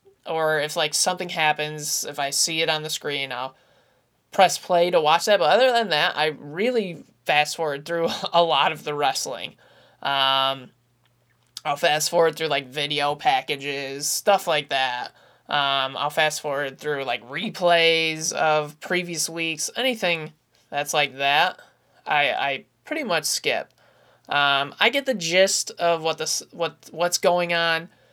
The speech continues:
um, and then, you know, I move forward. Uh, so I don't have to watch ev-, all ten hours of wrestling a week or whatever it is, ten, eleven, um,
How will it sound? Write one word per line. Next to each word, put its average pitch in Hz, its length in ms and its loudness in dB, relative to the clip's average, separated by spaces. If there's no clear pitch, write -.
um, 131 720 -2
and 165 280 0
then, 143 600 2
you 147 140 0
know, 117 80 -4
I 123 240 0
move 156 300 -8
forward. - 640 -14
Uh, 120 280 -6
so - 160 -4
I 180 40 -2
don't 190 80 -6
have 190 160 0
to 143 360 0
watch 147 560 2
ev-, 175 320 2
all 175 300 6
ten 156 340 -6
hours 135 360 -4
of 139 160 -8
wrestling 135 560 -4
a 139 180 -8
week 135 320 -8
or 127 300 -4
whatever 131 340 -2
it 127 80 -10
is, 120 160 -10
ten, 151 300 -6
eleven, 135 520 -2
um, 127 560 -2